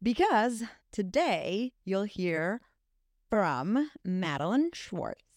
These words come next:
She's a communication coach with a background in project management, marketing, design. We talk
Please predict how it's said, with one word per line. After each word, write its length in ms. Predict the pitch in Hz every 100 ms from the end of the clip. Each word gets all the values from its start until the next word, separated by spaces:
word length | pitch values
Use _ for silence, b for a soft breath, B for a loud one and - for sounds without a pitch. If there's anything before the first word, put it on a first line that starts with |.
| _ _ _ _ B B B
She's 220 | - 226
a 60 | 233
communication 840 | 269 247 247 - 196 185 160 180
coach 540 | - 165 156 247 - -
with 200 | 185 175
a 40 | 175
background 540 | 156 165 - 165 165
in 180 | 143 165
project 500 | - 208 202 196 -
management, 600 | 170 156 156 - 151 151
marketing, 720 | 151 147 160 160 156 147 147 143
design. 600 | 143 - 135 131 120 - _ - B B B B B B
We 120 | 214
talk 200 | 240 466